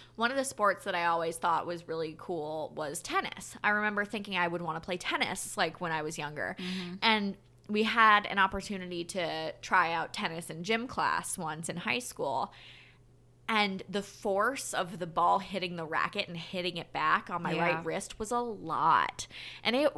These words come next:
Speaker 1: it,
Speaker 2: Yeah.
Speaker 1: I remember being sore and having to ice my wrist that night. And I'm like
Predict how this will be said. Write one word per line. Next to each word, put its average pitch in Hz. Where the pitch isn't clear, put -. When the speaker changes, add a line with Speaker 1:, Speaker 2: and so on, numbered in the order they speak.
Speaker 1:
it, 196
Speaker 2:
Yeah. 170
Speaker 1:
I 202
remember 208
being 185
sore 190
and 185
having 185
to 160
ice 170
my 165
wrist 165
that 226
night. 247
And 233
I'm 262
like 269